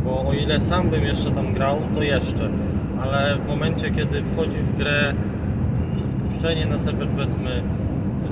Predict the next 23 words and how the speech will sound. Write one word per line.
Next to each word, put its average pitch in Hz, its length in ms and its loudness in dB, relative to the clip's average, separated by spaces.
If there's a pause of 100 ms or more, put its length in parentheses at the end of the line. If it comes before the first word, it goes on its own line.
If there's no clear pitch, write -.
(340)
dwudziestu - 520 0
osób, - 320 0 (220)
bo 135 200 0
o 135 40 -4
takich, - 260 0
y, - 520 -2
liczbach - 420 0
na 139 100 0
razie 139 320 0 (160)
mówię, 135 320 0
bo 131 80 0 (500)
wątpię, 151 340 0
że - 80 0
tam - 220 0
było, - 140 0
będzie, - 400 0 (760)
by 160 80 2
było, 143 600 2
em, - 400 0 (1400)
więcej - 340 -2
ludzi. - 380 -2 (1200)
Czekajcie. - 320 0
E, - 40 0